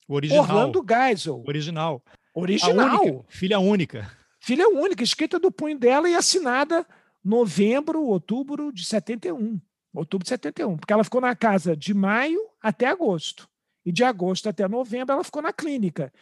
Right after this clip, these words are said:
Speaker 2: cercada pela, por eles, né, pela repressão, e esse impasse, o que que vão fazer com ela? E, e já um monte de gente de Belo Horizonte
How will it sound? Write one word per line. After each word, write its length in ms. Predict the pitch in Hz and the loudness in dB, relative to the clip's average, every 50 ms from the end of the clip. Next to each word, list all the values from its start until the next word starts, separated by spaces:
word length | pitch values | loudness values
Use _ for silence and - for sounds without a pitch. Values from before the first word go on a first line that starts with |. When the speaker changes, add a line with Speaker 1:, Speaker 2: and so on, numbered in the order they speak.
| _ _ - | _ _ -4
Speaker 2:
cercada 640 | - - 302 311 - - - 311 254 240 269 247 | 0 2 2 2 2 0 2 2 2 2 2 0
pela, 340 | - 302 277 294 320 302 214 - _ _ _ _ _ - | 0 -2 -2 -2 -4 -6 -8 -10 _ _ _ _ _ -4
por 180 | 226 294 226 | -2 0 4
eles, 520 | 202 185 190 247 339 415 453 427 - - - | 4 4 4 4 2 -2 -2 -2 -2 -2 -2
né, 160 | 175 185 226 | -2 -4 -2
pela 200 | - 247 185 190 | -2 0 0 2
repressão, 640 | 202 175 165 - 180 202 - - - 214 233 294 415 _ _ _ _ _ _ _ - | 2 0 0 -2 -2 -4 -4 -4 -6 -8 -8 -8 -10 _ _ _ _ _ _ _ 2
e 140 | 294 302 | 4 4
esse 220 | 330 320 - - 415 | 4 4 2 0 -2
impasse, 520 | - - - 302 240 285 349 - - - | -2 0 2 2 4 4 2 0 -4 -6
o 20 | 202 | -6
que 120 | 240 220 | -10 -10
que 100 | - 285 | -8 -8
vão 120 | 285 277 | -8 -6
fazer 300 | 269 - 381 320 247 349 | -6 -4 -6 -4 -4 -6
com 140 | - - 466 | -6 -4 -2
ela? 420 | 440 349 262 247 208 151 131 135 - - | -2 0 0 0 -2 -2 -4 -8 -6 -4
E, 420 | 277 427 494 427 415 415 392 392 | -4 -4 -4 -4 -2 0 0 0
e 20 | 370 | 2
já 200 | - 254 208 277 | 2 2 2 2
um 120 | 415 440 | 2 4
monte 380 | 254 214 208 240 359 370 - 320 | 4 4 4 4 2 0 -6 -8
de 140 | 320 392 415 | -8 -8 -8
gente 500 | 254 190 208 202 226 311 - - 285 277 | -6 -4 -2 -2 -2 -2 -4 -8 -10 -10
de 120 | 190 202 | -8 -6
Belo 220 | 156 175 165 175 196 | -4 -2 0 0 0
Horizonte 640 | 202 226 247 202 160 170 180 254 359 - - - | -2 -4 -6 -8 -10 -10 -10 -10 -10 -14 -16 -20